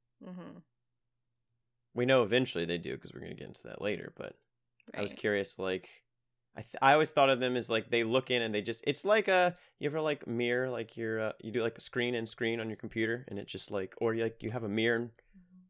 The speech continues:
Speaker 2: and a mirror facing each other, and you just look
Speaker 1: Mm-hmm.
Speaker 2: down them forever. That's kinda what
Speaker 1: Mm-hmm.
Speaker 2: I envision when you're, uh, looking into this Vex network.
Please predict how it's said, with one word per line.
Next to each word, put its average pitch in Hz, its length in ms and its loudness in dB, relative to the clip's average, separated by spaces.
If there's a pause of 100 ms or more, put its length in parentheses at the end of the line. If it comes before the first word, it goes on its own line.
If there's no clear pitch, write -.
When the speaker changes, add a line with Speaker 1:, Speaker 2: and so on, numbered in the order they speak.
(240)
Speaker 2:
and 113 120 2
a - 20 4
mirror 110 260 4
facing 110 380 -2
each 120 160 -4
other, 123 360 2
and 104 140 -2
you 95 60 -4
just 110 260 -8 (140)
look 98 220 0
Speaker 1:
Mm-hmm. 95 100 -12
Speaker 2:
down 101 240 4
them 113 160 0
forever. 101 440 -2 (360)
That's 110 160 -4
kinda 110 280 -2
what 101 140 4
Speaker 1:
Mm-hmm. 95 140 2
Speaker 2:
I 92 180 0
envision 90 560 -2
when 90 160 -4
you're, 87 240 -2
uh, 87 160 -4 (1300)
looking 92 360 -6
into 87 240 -10
this 90 180 -10
Vex 98 500 -14
network. - 460 -10